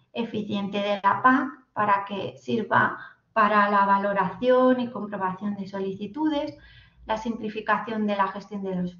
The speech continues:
explotaciones, disminuyendo la carga administrativa y, y la orientación de, de las políticas públicas, que no es menos importante, puesto que toda esa información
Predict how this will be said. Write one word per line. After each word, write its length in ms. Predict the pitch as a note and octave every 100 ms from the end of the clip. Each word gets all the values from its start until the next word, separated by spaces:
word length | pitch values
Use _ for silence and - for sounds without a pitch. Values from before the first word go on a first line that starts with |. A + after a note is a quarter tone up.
| - G#3
explotaciones, 1040 | - - F#3+ F3 E3 C4 D4+ C#4+ D#4+ D4
disminuyendo 760 | A3 G#3+ G3+ G3 G3+ G#3 G3+
la 200 | G3 F#3
carga 260 | F#3+ F#3+ G3
administrativa 1120 | G3+ A3 B3 B3+ C#4 C4+ C#4 C4 C4 B3+ - - _ _ _ -
y, 260 | C4+ C4
y 220 | B3+ C4 C4
la 220 | A#3 A3+
orientación 760 | A3+ G#3+ G#3 G3 - A3+ A#3+
de, 460 | B3 A#3+ A3+ - -
de 140 | A3 G#3+
las 220 | G3+ G3
políticas 1000 | - A3 G#3+ G#3+ A#3+ A#3+ C#4 C4+ - - -
públicas, 560 | F#3+ - - - _
que 240 | - G#3 G#3
no 180 | A3
es 160 | A#3 C4
menos 440 | B3+ A#3+ C4 C4
importante, 720 | C4+ A#3+ G#3 - - - - - -
puesto 500 | A#3 - - - -
que 220 | - _ _ _ -
toda 260 | B3+ D4+
esa 140 | D4+ D4
información 1000 | C#4 C4+ C4 B3+ B3+ C4 C4+ B3+ B3+